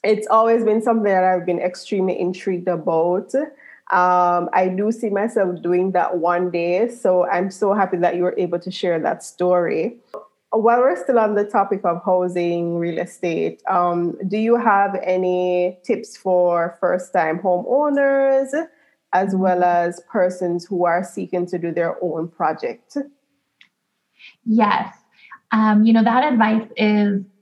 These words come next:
Speaker 2: if it's your first time, you know, purchasing a home or, you know, a piece of dirt,
Speaker 1: Mm-hmm.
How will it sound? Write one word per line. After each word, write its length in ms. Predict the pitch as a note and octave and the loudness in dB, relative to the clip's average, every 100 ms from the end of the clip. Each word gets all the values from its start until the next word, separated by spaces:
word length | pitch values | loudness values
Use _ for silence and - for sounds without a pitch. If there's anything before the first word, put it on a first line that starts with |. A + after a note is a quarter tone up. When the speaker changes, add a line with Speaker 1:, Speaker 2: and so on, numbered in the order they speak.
| _ _ _ _ _ - | _ _ _ _ _ -4
Speaker 2:
if 180 | A3 A#3 | 0 2
it's 160 | B3 | 2
your 180 | B3+ C4 | 2 2
first 300 | A#3+ A3 A3 | 2 2 0
time, 640 | - G#3+ G#3+ G#3 G#3 G3+ G3+ _ _ _ _ _ | 0 2 4 4 4 2 -2 _ _ _ _ _
you 100 | - | -6
know, 60 | - | -4
purchasing 440 | - C#4+ - B3+ | 0 -2 0 0
a 60 | A#3+ | 2
home 600 | A3 G#3 G3+ G3+ G#3 G#3 | 4 2 4 2 2 2
or, 560 | G3+ G3+ G2 F#3+ - - - | 2 2 2 2 -2 -10 -4
you 80 | |
know, 120 | G3 F3+ | -2 -2
a 60 | F#3 | -4
piece 180 | G3+ G3 | -6 -6
of 140 | F3+ F3+ | -6 -2
dirt, 420 | C4 B3 B3 - _ _ _ | 0 2 0 -2 _ _ _
Speaker 1:
Mm-hmm. 560 | A3 F#3+ G#3 F#3 F3+ F#3+ | -8 -4 -4 -2 -4 -4